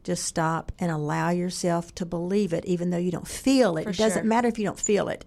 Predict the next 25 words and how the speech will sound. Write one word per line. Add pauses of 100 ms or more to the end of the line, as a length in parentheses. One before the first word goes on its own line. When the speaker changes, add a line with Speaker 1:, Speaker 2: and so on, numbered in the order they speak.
(100)
Speaker 1:
So
you
don't
have
to
feel
it.
You
just
have
to (380)
choose
to
put
it
in
your
head,
Speaker 2:
Yep.
Speaker 1:
'cause
God
will
honor
that,
that,